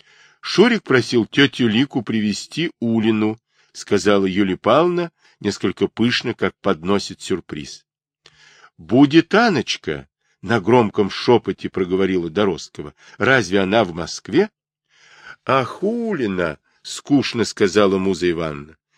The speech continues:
"Это которая приезжала с этим, как его, этот периферийный театр". "Нас не было в Москве, когда Аночка приезжала. Я страшно рада, что она сегодня будет", сказала Доросткова с нежностью.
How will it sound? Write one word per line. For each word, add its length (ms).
"Это 160
которая 340
приезжала 760
с 120
этим, 600
как 320
его, 340
этот 400
периферийный 880
театр". 580
"Нас 360
не 180
было 260
в 80
Москве, 440
когда 460
Аночка 500
приезжала. 680
Я 180
страшно 540
рада, 400
что 220
она 340
сегодня 540
будет", 460
сказала 540
Доросткова 720
с 180
нежностью. 720